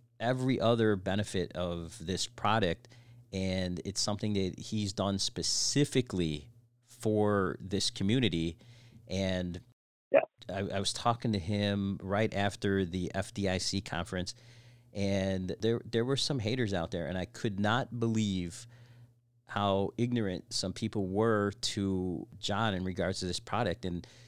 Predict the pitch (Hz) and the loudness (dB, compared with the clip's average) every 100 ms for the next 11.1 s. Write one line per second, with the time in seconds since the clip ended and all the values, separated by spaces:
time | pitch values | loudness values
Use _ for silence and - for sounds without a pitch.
0 | - - - 139 - 143 147 - 143 143 | -20 -18 0 2 4 4 4 2 2 2
1 | 135 - 123 - 135 123 127 127 - - | 2 0 -4 -2 -4 0 2 2 0 2
2 | 131 127 117 - 117 131 117 - - 95 | 4 4 2 2 0 2 2 0 2 2
3 | 92 - 107 90 104 120 113 110 107 104 | 2 0 -4 -4 0 2 2 2 2 0
4 | - 92 - - 107 123 131 143 143 - | -4 -8 -8 -6 2 2 4 4 2 -2
5 | - - - - - 101 104 101 95 98 | -16 -20 -20 -20 -6 0 2 2 2 0
6 | - 117 127 113 - 113 110 107 98 - | 0 2 2 2 2 2 2 2 -2 -4
7 | - 101 104 107 - 107 101 101 - - | -2 2 2 2 2 2 2 0 -2 -4
8 | 92 87 - 107 101 101 - 95 101 92 | -4 -4 -4 -2 -2 -2 -2 0 0 0
9 | 92 - 87 95 98 101 98 82 80 - | -2 -4 -4 -2 0 0 0 -2 -4 -4
10 | 87 92 98 - 90 - 95 98 110 117 | 0 0 0 -2 -2 0 2 2 2 0
11 | - | -6